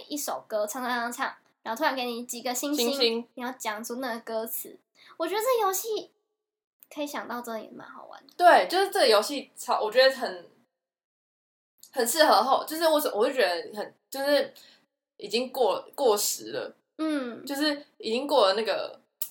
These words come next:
Speaker 2: 他最疯狂的那年代，不然我觉得那个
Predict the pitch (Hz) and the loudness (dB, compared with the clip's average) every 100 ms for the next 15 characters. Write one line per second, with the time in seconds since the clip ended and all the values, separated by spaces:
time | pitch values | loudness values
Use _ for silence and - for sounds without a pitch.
0 | - 220 254 240 233 190 208 208 - - | -2 0 4 2 2 -4 -4 -10 -10 -10
1 | 202 170 165 254 202 170 185 170 180 196 | -10 -8 0 4 4 2 -4 -6 -6 -10
2 | 165 - | -10 -12